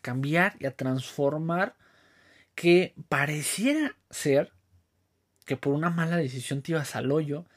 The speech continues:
que por una mala decisión, eh, tomabas una,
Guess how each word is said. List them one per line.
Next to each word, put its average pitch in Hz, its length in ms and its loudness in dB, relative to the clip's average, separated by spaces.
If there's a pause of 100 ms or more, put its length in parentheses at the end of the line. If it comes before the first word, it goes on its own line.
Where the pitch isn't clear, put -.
(260)
que - 120 -6
por 131 140 -4
una 160 200 0
mala 160 320 0
decisión, 143 800 -4 (1500)
eh, 139 480 0
tomabas 160 760 2 (120)
una, 151 760 2